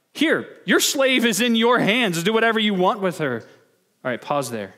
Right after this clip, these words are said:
Whew. You angry yet? Hagar, all right, I'll just admit, Hagar does what sinners do. She rubs it in. She's like, "Hey, I got pregnant.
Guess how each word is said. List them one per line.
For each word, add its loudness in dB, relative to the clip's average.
Whew. 2
You -4
angry 0
yet? -6
Hagar, 0
all -2
right, -4
I'll -2
just -6
admit, -2
Hagar -2
does -2
what -6
sinners -4
do. -6
She -8
rubs -4
it -4
in. -4
She's -16
like, -4
"Hey, -2
I -6
got -2
pregnant. -4